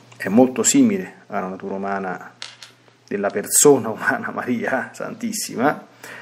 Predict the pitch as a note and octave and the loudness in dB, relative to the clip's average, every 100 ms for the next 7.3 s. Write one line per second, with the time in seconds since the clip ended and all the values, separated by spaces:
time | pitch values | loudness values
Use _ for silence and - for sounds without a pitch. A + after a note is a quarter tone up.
0 | - - C3+ E3 - - _ _ _ _ | -18 4 6 6 2 -14 _ _ _ _
1 | _ _ - - - A2+ B2 A#2 A#2 A#2 | _ _ -20 -14 -2 4 4 4 2 2
2 | A2+ A2+ - C#3 A#2+ G2 F#2 - - - | 0 -2 4 4 4 0 -10 -12 -10 -8
3 | G#2 G#2 G#2 D3 - - - _ _ _ | -8 -8 -8 -8 -10 -20 -20 _ _ _
4 | _ - G#2 G#2 A#2 G#2 - A#2 - G2 | _ -8 -6 -4 -6 -6 -4 -4 -4 -8
5 | - F2+ - - - A2 G#2 A2+ A#2 A#2 | -6 -8 -8 -16 -8 -4 0 4 4 2
6 | - - - G#2 G2 F#2+ F2+ F#2 F2+ F#2+ | -14 -18 -10 -8 -8 -8 -10 -10 -6 -6
7 | F#2 - | -6 -12